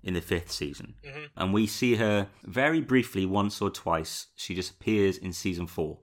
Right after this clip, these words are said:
Speaker 1: interacting with some of the lead characters very quickly, like a random character,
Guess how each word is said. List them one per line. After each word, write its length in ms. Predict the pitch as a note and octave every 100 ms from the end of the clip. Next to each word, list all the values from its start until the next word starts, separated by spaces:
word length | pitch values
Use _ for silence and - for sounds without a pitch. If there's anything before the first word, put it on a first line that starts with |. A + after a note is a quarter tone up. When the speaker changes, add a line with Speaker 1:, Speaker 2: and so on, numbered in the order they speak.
| A2+
Speaker 1:
interacting 760 | G#2+ - G2 - - D#2+ D#2 - -
with 120 | F2
some 140 | G2+
of 20 | F2
the 60 |
lead 140 | F2 E2+
characters 260 | F2 D#2+ E2+
very 160 | C#3
quickly, 300 | B2 G2 -
like 220 | E2 E2 -
a 80 | F#2+
random 300 | G2+ F#2+ E2+
character, 460 | E2 D2+ - D2